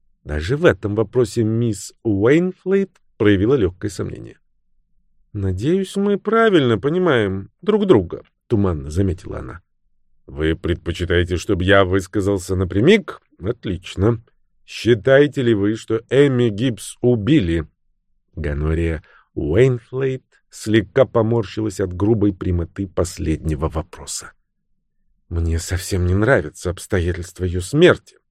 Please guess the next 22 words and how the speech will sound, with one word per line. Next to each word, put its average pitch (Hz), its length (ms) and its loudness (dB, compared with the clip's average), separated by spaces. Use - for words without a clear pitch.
Ужасно 95 600 0
не - 140 -16
нравится. - 520 -20
Вся 156 260 -4
эта 143 300 0
история, 156 480 2
на 135 80 4
мой 147 180 4
взгляд, 127 380 0
выглядит 147 500 -4
крайне 139 580 0
непонятной». 120 1000 -4
«Но 82 300 0
вы 101 260 4
же 78 200 -6
не 73 160 -8
думаете, — 107 640 0
терпеливо 113 560 -4
продолжал 95 560 -2
гнуть 101 300 -2
своё 101 260 -4
Люк, — 107 300 -8